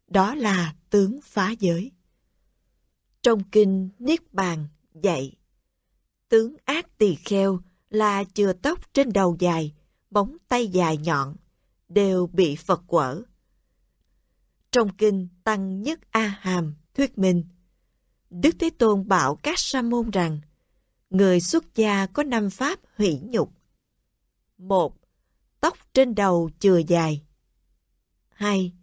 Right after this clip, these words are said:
móng tay dài. Ba, y phục nhơ bẩn, rách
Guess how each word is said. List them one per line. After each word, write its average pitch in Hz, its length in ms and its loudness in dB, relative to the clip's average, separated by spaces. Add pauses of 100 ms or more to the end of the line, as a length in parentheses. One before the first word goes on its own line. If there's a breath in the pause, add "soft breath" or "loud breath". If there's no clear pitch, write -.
(380)
móng 214 380 0 (100)
tay 254 240 0
dài. 165 400 -2 (1200)
Ba, 190 380 -2 (540)
y 269 220 4
phục 185 280 2 (100)
nhơ 226 260 2
bẩn, 165 400 -2 (240)
rách 254 140 2